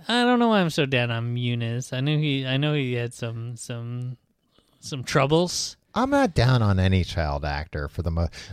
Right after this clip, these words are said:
Speaker 2: or
Speaker 1: Yeah.
Speaker 2: any child actor that's like, "Hey, I don't, I'm not in the spotlight anymore." Great. Like,
Speaker 1: No, I think any child actor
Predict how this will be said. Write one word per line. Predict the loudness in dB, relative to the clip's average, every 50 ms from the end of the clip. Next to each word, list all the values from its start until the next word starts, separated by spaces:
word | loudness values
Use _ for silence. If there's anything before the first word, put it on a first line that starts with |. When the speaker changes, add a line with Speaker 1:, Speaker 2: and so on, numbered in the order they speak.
| 2 6
Speaker 2:
or | 8 10
Speaker 1:
Yeah. | 10 10 8 6 4 2
Speaker 2:
any | 2 2 2 2 2 0
child | 2 2 4 6 6 6 6 6
actor | 4 4 2 2 2 4 6 6 6
that's | 6 6 4 4 4 4
like, | 6 6 6 6 4 2
"Hey, | 4 6 6 8 8 8 6
I | 6
don't, | 6 6 4 4 4 0 -2 0
I'm | 2 4 4 6 6
not | 6 6 6 6 4
in | 4 2 2
the | 0
spotlight | -2 0 0 0 0 2 0 0 0 2 2
anymore." | 2 0 0 0 0 0 0 0 0 -2 -4 _ _ _ _ _ _ _ _ _ _ _ _ -20 -20 _ _
Great. | -2 0 0 0 -2 -4 -8 -8 -2
Like, | 0 2 2 2 0 -2 -4 0
Speaker 1:
No, | 4 6 6
I | 6 6
think | 6 4 2 2 0 -6 -2 2
any | 2 4 4 4 2 0
child | 0 2 4 6 6 6 6 6 6
actor | 4 4 4 2 0 -2 -2 -2 0 -2 -2 -4 -8